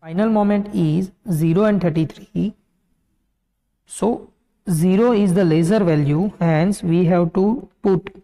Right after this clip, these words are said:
the downward arrow, or we can say that the negative sign, to the particular sigma M by L, and another point is positive. Similarly, for minus thirty-three and zero, we know that minus thirty-three is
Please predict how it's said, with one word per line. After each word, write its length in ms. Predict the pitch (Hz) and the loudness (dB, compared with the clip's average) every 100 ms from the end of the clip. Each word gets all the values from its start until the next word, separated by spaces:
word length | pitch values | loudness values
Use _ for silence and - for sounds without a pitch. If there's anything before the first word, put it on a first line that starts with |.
| - _ _ _ | -20 _ _ _
the 120 | - 156 | -2 0
downward 520 | 147 160 196 214 208 | 2 2 2 2 0
arrow, 280 | 165 147 143 | 0 0 0
or 180 | 170 | 0
we 160 | 160 165 | 0 0
can 180 | 185 175 | 0 0
say 140 | 180 | 0
that 200 | 165 170 | 0 0
the 100 | 165 | 0
negative 420 | 156 156 196 202 | 0 0 0 0
sign, 340 | - 151 147 151 - | 0 0 -2 -4 -2
to 120 | 156 | 0
the 260 | 170 285 - _ _ _ - | 0 0 -4 _ _ _ -6
particular 580 | 151 156 165 156 190 - | -4 -2 -2 0 0 -2
sigma 400 | - 165 151 160 | -8 -4 0 0
M 160 | 156 151 | 0 0
by 160 | 147 - | 0 0
L, 260 | 147 220 - | 0 -2 -2
and 220 | 160 170 _ | -4 -6 _
another 320 | 156 160 175 | -4 0 0
point 300 | 165 156 147 | 0 -2 -2
is 160 | 175 262 | -2 -6
positive. 500 | _ 156 156 156 143 - _ _ | _ -2 -2 -4 -8 -14 _ _
Similarly, 540 | - 185 226 226 226 220 | -6 -2 0 2 0 0
for 200 | 226 202 | -2 0
minus 320 | 156 185 202 | 0 0 -2
thirty-three 420 | 208 208 190 214 | -2 -2 0 0
and 160 | 190 156 | 0 0
zero, 440 | 156 151 226 240 | 0 0 -2 -6
we 160 | 185 175 | -2 0
know 180 | 180 185 | 0 0
that 180 | 175 | 0
minus 300 | 143 143 190 | 0 -2 -2
thirty-three 600 | - 170 170 - 180 175 | -2 -4 -4 -4 -2 0
is 140 | 240 | -2